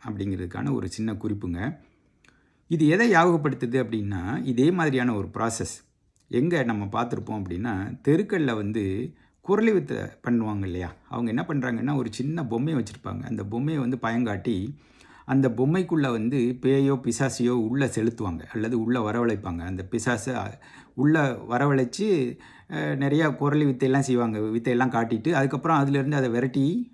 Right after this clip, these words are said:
அடிப்பாங்க, விரட்டி அடிப்பாங்க அந்த பேயை. அதுலேருந்து விரட்டி அனுப்புவாங்க இல்லையா? இதே மாதிரியான ப்ராசஸ் தான் கோயில்லையும் நடக்குது. அதுவும் எதன் மூலம் நடக்குதுன்னா, ஆம-, ஆகமங்கள் அப்படிங்கிற சொல்லக்கூடிய ஒரு நூல்ல சொல்லக்கூடிய ப்ராசஸ் மூலமா நடக்குதுங்க.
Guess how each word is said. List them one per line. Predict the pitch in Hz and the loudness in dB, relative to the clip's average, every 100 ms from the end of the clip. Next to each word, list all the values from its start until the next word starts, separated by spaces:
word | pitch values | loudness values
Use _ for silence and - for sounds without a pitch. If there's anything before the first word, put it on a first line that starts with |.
| - | -2
அடிப்பாங்க, | 131 131 135 120 107 - | 0 2 2 0 -2 -8
விரட்டி | 120 127 131 | -6 -4 0
அடிப்பாங்க | 127 120 117 | 2 2 0
அந்த | 107 101 98 | 0 -4 0
பேயை. | 120 113 - 123 | 2 2 -2 -4
அதுலேருந்து | 110 113 131 | -2 0 0
விரட்டி | 120 117 | 0 -2
அனுப்புவாங்க | 117 120 117 107 | -2 0 0 -2
இல்லையா? | 92 104 139 117 | -2 -4 -4 -4
இதே | 110 113 139 175 | -4 -2 0 0
மாதிரியான | 160 143 127 | 0 -2 -2
ப்ராசஸ் | 110 110 - | -4 -6 -8
தான் | 123 131 - | -8 -6 0
கோயில்லையும் | 147 135 131 | 0 2 2
நடக்குது. | 127 101 98 90 - _ _ _ - - - - | 0 -2 -6 -10 -12 _ _ _ -20 -20 -20 -6
அதுவும் | 120 135 180 175 | 0 4 4 4
எதன் | 151 175 185 | 4 4 2
மூலம் | 175 165 | 2 2
நடக்குதுன்னா, | 143 139 127 139 160 | 2 0 0 0 2
ஆம-, | 156 139 165 170 147 - | 4 4 2 0 -2 -4
ஆகமங்கள் | 127 143 202 175 147 151 | 2 2 2 2 4 4
அப்படிங்கிற | 143 127 127 123 | 2 2 0 0
சொல்லக்கூடிய | 117 120 113 123 120 113 127 | -2 -2 -2 -2 -2 -2 0
ஒரு | 127 123 170 240 - - _ | 0 2 0 -2 -10 -20 _
நூல்ல | 139 160 160 | 4 4 2
சொல்லக்கூடிய | - 127 117 117 113 | 0 0 0 0 0
ப்ராசஸ் | 110 127 139 143 - | 0 -2 0 -4 -4
மூலமா | 110 120 117 | -4 -2 -2
நடக்குதுங்க. | 98 87 85 85 | -2 -6 -10 -10